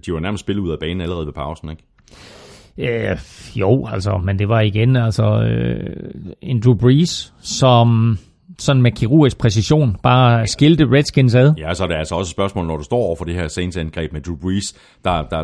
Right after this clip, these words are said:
Speaker 1: der kører på, på, på de høje nagler, ikke?
Speaker 2: Mm.
Speaker 1: Pick your poison. Altså, hvem,
Speaker 2: Ja, ja.
Speaker 1: hvem, hvem vil du dække op, ikke?
Speaker 2: Ja, men
Speaker 1: Og hvem
Speaker 2: altså
Speaker 1: er så åben?
Speaker 2: Ja, og, og du ved, så tænker man, "Nå, men de har ikke nogen tight end." Jo, men det har de så, for dem
Speaker 1: Mm.
Speaker 2: kan, der kaster han også lige et par touchdowns
Speaker 1: Ja,
Speaker 2: til, ikke?
Speaker 1: ja.
Speaker 2: Øh, så, øh, tror du, Josh Hill,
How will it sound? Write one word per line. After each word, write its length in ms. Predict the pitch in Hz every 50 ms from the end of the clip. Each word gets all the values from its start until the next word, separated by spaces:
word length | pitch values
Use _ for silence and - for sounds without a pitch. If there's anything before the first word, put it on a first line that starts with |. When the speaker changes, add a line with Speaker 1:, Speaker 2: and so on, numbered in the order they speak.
| 71 -
Speaker 1:
der 60 | 82
kører 260 | - - 104 104 107 -
på, 280 | 95 87 82 80 80 76
på, 80 | 85 76
på 100 | 82 82
de 80 | 76
høje 220 | 78 78 87 95 101
nagler, 280 | 92 80 82 95 98
ikke? 120 | 95 95 123
Speaker 2:
Mm. 200 | 123 123 123 123 120 -
Speaker 1:
Pick 260 | - - 123 123 -
your 140 | - 90 - -
poison. 380 | - 101 113 120 120 - 90 69 55
Altså, 180 | - - -
hvem, 200 | 78 82 113 110 -
Speaker 2:
Ja, 80 | - 233
ja. 140 | 294 285 254
Speaker 1:
hvem, 120 | 262 247
hvem 320 | 220 180 127 107 156 156
vil 80 | 147 147
du 40 | 135 -
dække 160 | 160 147 151
op, 140 | 156 170 -
ikke? 220 | 95 - - - - - - -
Speaker 2:
Ja, 140 | 160 180 170 - - _ _ _ _ -
men 100 | 156 156
Speaker 1:
Og 60 | 151 143
hvem 40 | 143
Speaker 2:
altså 120 | - 170
Speaker 1:
er 20 | 143
så 100 | - 175
åben? 280 | 147 131 147 147 - - - _ _ -
Speaker 2:
Ja, 320 | 143 160 214 - - 196
og, 220 | 143 131 127 127 -
og 220 | 127 127 123 123
du 40 | 131
ved, 100 | 131 135
så 120 | 123 151
tænker 180 | 139 - 175 160
man, 60 | 135
"Nå, 120 | 123 131 151
men 60 | 135
de 60 | 127
har 60 | 120
ikke 100 | - 165
nogen 140 | 175 170 151
tight 260 | - 151 170 180 165
end." 140 | 143 123 117
Jo, 120 | 120 131
men 60 | 147 147
det 60 | 175 165
har 100 | 170 143
de 60 | 117
så, 160 | 107 123 127
for 100 | - 131
dem 100 | 123 143
Speaker 1:
Mm. 120 | 160 90
Speaker 2:
kan, 140 | 90 139 139
der 60 | 131 -
kaster 260 | - 151 - - 139
han 80 | 127 139
også 140 | 156 -
lige 80 | - 131
et 60 | -
par 80 | - 104
touchdowns 480 | - 123 123 - - 117 110 104 95 - -
Speaker 1:
Ja, 60 | 110
Speaker 2:
til, 80 | 110
ikke? 140 | 123 143 165 - - 65 - - - - - - - -
Speaker 1:
ja. 460 | - 127 120 113 110 110 110 110 110
Speaker 2:
Øh, 60 | 117 -
så, 560 | - - - 135 127 127 123 120 113 110 113 113
øh, 460 | 113 113 113 113 113 117 117 120 123 - _ _ -
tror 140 | - - 160
du, 100 | 147 143 - -
Josh 200 | 143 135 - -
Hill, 140 | 170 180